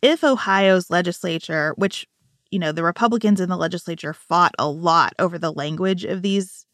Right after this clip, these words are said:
ballot initiatives. If they try to chip away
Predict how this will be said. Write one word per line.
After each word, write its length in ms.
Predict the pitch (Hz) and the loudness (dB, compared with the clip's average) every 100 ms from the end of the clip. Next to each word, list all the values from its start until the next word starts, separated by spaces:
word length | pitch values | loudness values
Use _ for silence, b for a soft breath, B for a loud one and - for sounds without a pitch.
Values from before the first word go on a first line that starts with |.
| _ | _
ballot 320 | - 175 196 208 | -2 2 2 4
initiatives. 720 | 208 220 233 233 233 233 - b b b b | 2 0 -2 -4 -4 -8 -16 b b b b
If 160 | 202 | -2
they 220 | 190 226 349 | 2 4 2
try 580 | - 226 220 277 190 180 | 2 2 4 4 2 -2
to 100 | 170 | -6
chip 360 | - - 226 220 | -8 0 0 2
away 640 | 170 185 180 151 220 | 0 2 2 2 -2